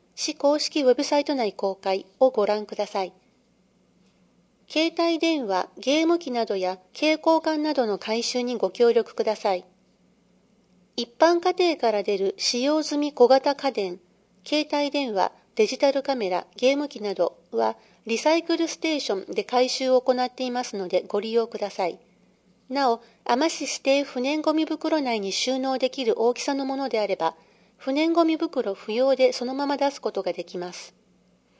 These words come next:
一般家庭から出る水銀使用廃製品、携行缶などのうち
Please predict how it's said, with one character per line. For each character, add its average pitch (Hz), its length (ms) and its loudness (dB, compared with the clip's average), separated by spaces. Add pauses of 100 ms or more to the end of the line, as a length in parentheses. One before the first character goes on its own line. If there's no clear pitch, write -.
(960)
一 254 220 -8
般 339 220 4
家 370 200 2
庭 320 200 0
か 226 140 -2
ら 208 120 -2
出 202 160 -2
る 185 140 -4
水 294 340 -2
銀 302 260 0
使 - 260 -4
用 277 200 4
廃 285 260 0
製 277 280 -4
品、 175 320 -4 (440)
携 196 200 -4
行 285 220 2
缶 254 260 -6
な 247 100 -6
ど - 220 -2 (160)
の 262 180 -2
う 247 80 -6
ち 233 320 -8